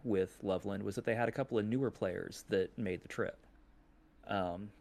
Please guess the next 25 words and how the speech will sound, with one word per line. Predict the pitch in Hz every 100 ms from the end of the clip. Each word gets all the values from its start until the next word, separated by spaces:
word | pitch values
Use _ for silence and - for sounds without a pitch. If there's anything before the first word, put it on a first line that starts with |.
| -
you | 87
know, | 92
a | -
couple | 117 107
of | 101
people | 104 104
for | - 101
whom | 104
it | 92
was | 98 95
their, | 95 92
their | 101 95
first | 104 92 -
tournament | 107 92 87
experience. | 87 - 113 78 - - - - - - _
So, | - - 101 92 87 85 104 -
you |
know, | 92 87
that's | 101 -
always | 101 92 87 90
a, | 90 85 87 110 - - - -
you | -
know, |
that's | 104 110 104
always | 92 87 90 - -